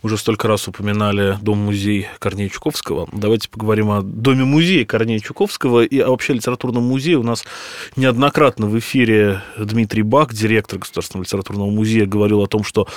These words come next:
вот-вот будет новое здание, возможно, которое как-то централизует, объединит, э, часть фондов, экспозиций. Можно будет в-, выставлять что-то в большем объеме, чем сейчас возможно. В каком состоянии?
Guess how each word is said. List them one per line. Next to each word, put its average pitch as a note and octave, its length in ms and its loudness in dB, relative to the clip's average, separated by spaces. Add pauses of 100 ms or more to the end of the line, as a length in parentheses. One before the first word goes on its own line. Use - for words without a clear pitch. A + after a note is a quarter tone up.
(220)
вот-вот A#2 580 2
будет G#2+ 340 -4
новое G#2 280 2
здание, A2+ 480 2
возможно, G2 440 -4
которое G2 340 -4
как-то - 240 -8
централизует, G#2+ 640 0
объединит, G#2 640 -2 (520)
э, G2 1000 0
часть - 320 2
фондов, A2+ 680 0
экспозиций. G#2+ 840 -2 (100)
Можно A2 320 2
будет G#2 280 0 (340)
в-, A#2+ 500 -6
выставлять B2+ 560 4
что-то A2+ 380 -4 (360)
в A#2+ 120 -2
большем A#2+ 400 2
объеме, G#2+ 440 0
чем G2+ 300 -2
сейчас - 460 -4
возможно. G2+ 540 -2
В - 40 -16
каком C#3 180 -4
состоянии? A2 600 0